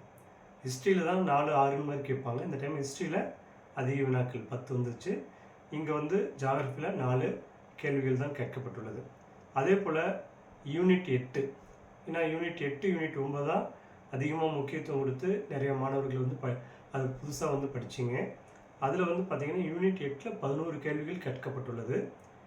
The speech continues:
யூனிட் ஒன்பதுல மூன்று கேள்விகள் மட்டுமே கேட்கப்பட்டுள்ளது. அதே மாதிரி நெக்ஸ்ட் வந்து நடப்பு செய்தி,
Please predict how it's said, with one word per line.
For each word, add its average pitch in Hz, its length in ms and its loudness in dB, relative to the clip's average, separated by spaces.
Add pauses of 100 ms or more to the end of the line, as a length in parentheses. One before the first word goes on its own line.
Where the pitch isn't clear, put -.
(160)
யூனிட் 160 320 -2 (180)
ஒன்பதுல 139 540 0 (420)
மூன்று 151 320 -2
கேள்விகள் 135 360 0
மட்டுமே 127 480 0 (480)
கேட்கப்பட்டுள்ளது. 123 760 -4 (640)
அதே 156 160 2
மாதிரி 165 300 2
நெக்ஸ்ட் - 180 -4
வந்து 170 160 -2
நடப்பு 160 400 2
செய்தி, 127 340 2